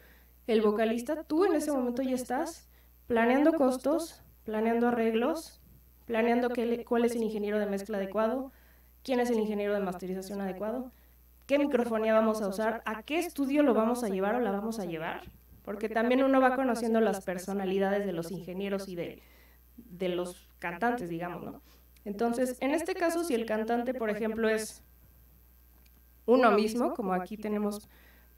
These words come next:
varios vocalistas, les recomiendo mucho que sean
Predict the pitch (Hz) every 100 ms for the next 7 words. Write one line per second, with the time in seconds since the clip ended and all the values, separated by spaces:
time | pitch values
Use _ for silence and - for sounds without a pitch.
0 | - 202 208 214 214 185 185 180 185 -
1 | - - _ _ _ _ _ - _ -
2 | 262 262 262 285 302 330 359 330 311 311
3 | 302 262 262 247 247 269